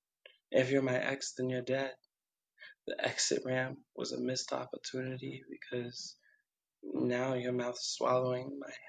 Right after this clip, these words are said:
head. You took ownership of the secrets and insecurities you keep locked inside <laughs> a man straight as Jesus. You know, you were both on a stick when both of you died.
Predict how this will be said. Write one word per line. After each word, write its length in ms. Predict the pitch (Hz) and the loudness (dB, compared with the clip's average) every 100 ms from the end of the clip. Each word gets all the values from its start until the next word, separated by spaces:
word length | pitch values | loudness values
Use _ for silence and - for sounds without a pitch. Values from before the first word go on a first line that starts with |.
| 131 | -4
head. 200 | 127 127 - _ _ _ _ _ _ _ _ _ - | -2 -4 -14 _ _ _ _ _ _ _ _ _ -6
You 140 | - | -2
took 240 | - 139 - | 4 4 6
ownership 680 | 131 135 143 139 - 139 131 | 6 8 6 4 4 2 2
of 180 | 127 - | 0 0
the 100 | - | -2
secrets 680 | - 135 135 135 131 127 | 0 2 2 4 2 2
and 100 | 120 | -2
insecurities 920 | 117 127 - - 135 139 135 - - - | -2 -2 -4 0 4 6 4 -2 -8 -8
you 80 | 117 | -10
keep 280 | - 131 - - | -6 -8 -4 0
locked 320 | 123 127 - | 0 -2 -8
inside 720 | 117 - - 127 135 131 131 - - - - _ _ _ _ - - - | -8 -6 0 4 4 2 -4 -12 -18 -20 -20 _ _ _ _ -10 -4 0
<laughs> 180 | - - | 0 2
a 60 | |
man 420 | 120 131 131 131 131 | 4 4 2 2 0
straight 420 | - - 135 127 | 0 2 2 2
as 160 | 123 - | 0 0
Jesus. 920 | 139 131 123 - 123 - - - - - _ _ _ _ _ - | 2 2 0 -6 -12 -12 -12 -14 -20 -20 _ _ _ _ _ -4
You 340 | 127 131 139 | 0 6 6
know, 160 | 139 135 | 6 4
you 160 | 131 | 2
were 120 | 135 | 2
both 300 | 127 135 143 - | 6 6 6 2
on 140 | 127 120 | -2 0
a 60 | |
stick 400 | - - 135 127 | -4 2 2 2
when 160 | 117 117 | -2 2
both 280 | 123 123 - | 6 6 4
of 100 | - | -4
you 140 | 117 | 0
died. 280 | 120 123 | 4 4